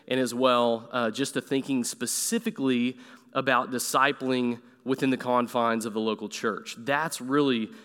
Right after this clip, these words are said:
what we're gonna be spending our time in this morning. And so that's where we're headed.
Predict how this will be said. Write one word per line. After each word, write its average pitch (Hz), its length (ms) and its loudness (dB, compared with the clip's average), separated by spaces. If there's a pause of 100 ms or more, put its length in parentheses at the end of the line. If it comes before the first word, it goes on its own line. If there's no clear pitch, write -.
what 123 180 0
we're 120 100 -2
gonna 120 120 0
be 117 60 -2
spending 117 340 -2
our 110 120 0
time 110 440 0 (380)
in 117 220 -2
this 110 260 -4
morning. 110 500 -2 (720)
And 120 120 -2
so 110 380 2
that's 127 340 2
where 165 160 4
we're 160 180 6
headed. 175 360 2